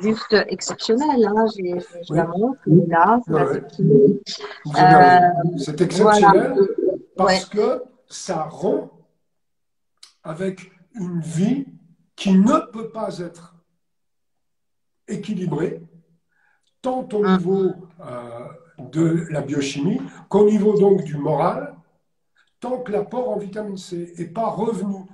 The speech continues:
Speaker 2: à ce qu'il devrait être, l'individu ne peut pas aller bien.
Speaker 1: Hum.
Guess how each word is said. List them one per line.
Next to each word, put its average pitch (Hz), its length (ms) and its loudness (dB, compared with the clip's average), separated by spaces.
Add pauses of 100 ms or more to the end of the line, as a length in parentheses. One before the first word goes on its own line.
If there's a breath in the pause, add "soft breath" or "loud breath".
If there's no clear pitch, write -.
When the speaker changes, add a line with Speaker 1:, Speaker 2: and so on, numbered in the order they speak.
(140)
Speaker 2:
à 170 100 -14
ce - 140 -12
qu'il 180 320 -6 (280)
devrait 214 480 -4
être, - 400 -20 (1900)
l'individu 185 500 -2
ne 233 80 -2
peut 208 200 -4
pas 233 140 0
aller 202 180 -2
bien. 143 280 -10 (760)
Speaker 1:
Hum. 185 180 -4